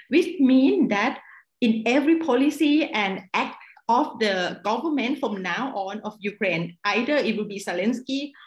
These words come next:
or new puppet or whatsoever, but constitution is forced already that Ukraine will develop toward to join nato.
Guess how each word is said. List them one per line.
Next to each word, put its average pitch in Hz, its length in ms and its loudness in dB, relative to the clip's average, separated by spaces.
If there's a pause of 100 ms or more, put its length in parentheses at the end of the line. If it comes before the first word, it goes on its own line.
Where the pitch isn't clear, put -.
(180)
or 185 260 0
new 202 460 2
puppet 240 520 -4
or 180 120 -6
whatsoever, 196 560 -6
but 180 160 -6
constitution 233 640 -4
is 214 220 -4 (520)
forced 262 300 0
already 202 500 -4
that 185 340 -4
Ukraine 220 460 -2
will 202 240 -2
develop 285 460 -4
toward 240 500 -4
to 220 160 -10
join 196 320 -6
nato. 196 560 -8